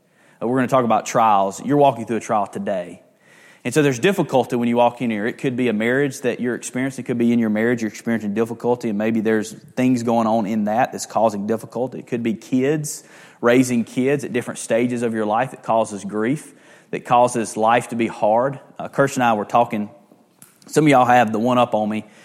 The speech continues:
and y'all have older kids, so whenever I get to that point, y'all can give me advice and wisdom of maybe what you did wrong, and you can kinda fill me in on how I need to parent my kids. But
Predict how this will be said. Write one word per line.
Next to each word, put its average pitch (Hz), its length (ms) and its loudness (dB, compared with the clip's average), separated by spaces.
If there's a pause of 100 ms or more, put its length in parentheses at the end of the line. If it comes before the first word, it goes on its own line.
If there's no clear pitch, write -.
(160)
and 104 80 -6
y'all 110 100 4
have 104 100 4
older 110 200 4
kids, 107 400 -2
so 101 200 -2
whenever 107 360 0
I 101 80 2
get 110 180 0
to 104 80 -4
that - 180 -4
point, 113 300 -4
y'all 104 120 0
can 98 140 -8
give 107 180 -2
me 95 240 -8 (240)
advice 101 500 0
and 95 120 -6
wisdom 101 340 -4
of 92 180 -10 (160)
maybe 104 220 -4
what 101 200 -6
you 104 100 -4
did 104 160 -2
wrong, 101 400 -2
and 98 100 -8
you 101 80 -8
can 95 140 -10
kinda 107 200 -4
fill 110 220 -4
me 104 220 -4
in 104 200 -6 (600)
on 104 160 2
how 117 180 4
I 110 80 6
need 110 200 2
to 107 60 -4
parent 117 280 -2
my 101 80 -4
kids. 120 420 2
But 107 220 0